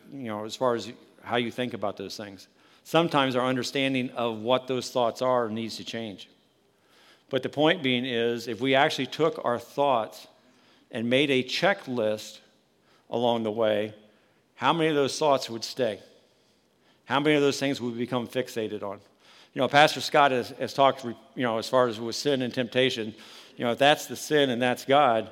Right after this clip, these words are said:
sometimes we sit there, and if we're not careful, we'll sit there and focus on that and try to back away from that instead of turning around and focusing on the direction we wanna go.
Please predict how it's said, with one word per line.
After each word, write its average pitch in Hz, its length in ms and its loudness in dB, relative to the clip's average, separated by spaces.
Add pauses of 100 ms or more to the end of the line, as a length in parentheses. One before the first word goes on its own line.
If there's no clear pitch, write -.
(520)
sometimes 131 720 2
we 123 200 0
sit 160 260 0
there, 135 280 4
and 113 200 -4
if 110 80 -10
we're 127 80 0
not 135 200 2
careful, 147 460 2
we'll 120 180 -2
sit 156 200 0
there 135 140 2
and 120 100 -4
focus 147 460 0
on 117 140 -2
that 117 220 0
and 110 120 -10
try 139 220 2
to 131 100 0
back 131 300 4
away 127 260 0
from 107 200 -10
that 95 200 -12 (1040)
instead 151 420 4
of 135 140 2
turning 147 260 0
around 131 380 2
and 110 100 -8
focusing 120 460 -2
on 117 80 -4
the 117 80 -8
direction 113 340 -2
we 110 60 -6
wanna 113 180 -6
go. 104 320 0